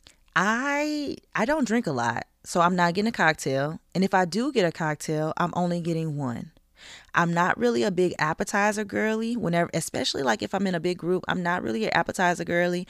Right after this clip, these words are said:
and I don't order dessert. In my personal experience, when you go out with big groups, people tend to drink more. They tend to order appetizers,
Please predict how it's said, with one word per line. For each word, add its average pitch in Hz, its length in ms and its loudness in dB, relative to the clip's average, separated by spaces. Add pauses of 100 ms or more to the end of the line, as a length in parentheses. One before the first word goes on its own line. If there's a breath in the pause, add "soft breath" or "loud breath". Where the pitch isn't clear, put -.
(220 loud breath)
and 175 140 0
I 180 80 6
don't 175 280 2
order 165 240 2
dessert. 143 460 -2 (1040 loud breath)
In 196 340 2
my 185 560 2
personal 180 420 0
experience, 175 840 -2 (540 soft breath)
when 170 160 -2
you 190 100 0
go 185 100 2
out 190 140 4
with 175 120 2
big 170 200 0
groups, 170 360 -2
people - 280 -6
tend 165 260 -4
to - 80 -6
drink 160 320 -4
more. 160 320 -2
They 156 140 -2
tend 165 260 -2
to 143 60 0
order 151 200 0
appetizers, 175 640 -2